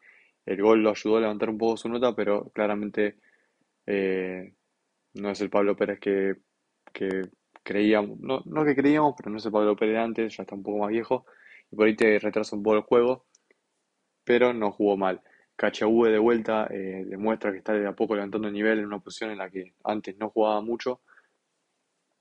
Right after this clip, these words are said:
Ahora jugando de cinco de tapón más atrasado, eh, lo viene haciendo bien por ahora. Después,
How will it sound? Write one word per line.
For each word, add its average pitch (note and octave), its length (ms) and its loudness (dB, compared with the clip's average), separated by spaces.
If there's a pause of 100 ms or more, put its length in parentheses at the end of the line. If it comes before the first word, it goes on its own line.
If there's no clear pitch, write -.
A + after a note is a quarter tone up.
(140)
Ahora G#2 180 2
jugando G#2+ 380 0
de F#2+ 80 -4
cinco G#2+ 300 -4
de G2+ 100 2
tapón G#2+ 300 -2
más G#2+ 180 -6
atrasado, B2 560 0 (720)
eh, F#2+ 640 -6
lo G#2 160 -4
viene G#2+ 180 -2
haciendo G2+ 280 -6
bien G#2 340 -4
por G#2 160 -2
ahora. B2+ 340 0 (1200)
Después, A2+ 560 2